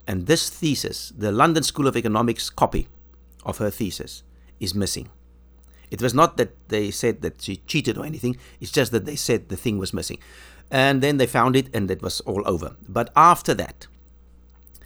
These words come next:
until now, it became fashionable, especially recently,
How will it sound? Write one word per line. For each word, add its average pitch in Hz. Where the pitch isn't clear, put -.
until 110
now, 101
it 110
became 117
fashionable, 107
especially 101
recently, 87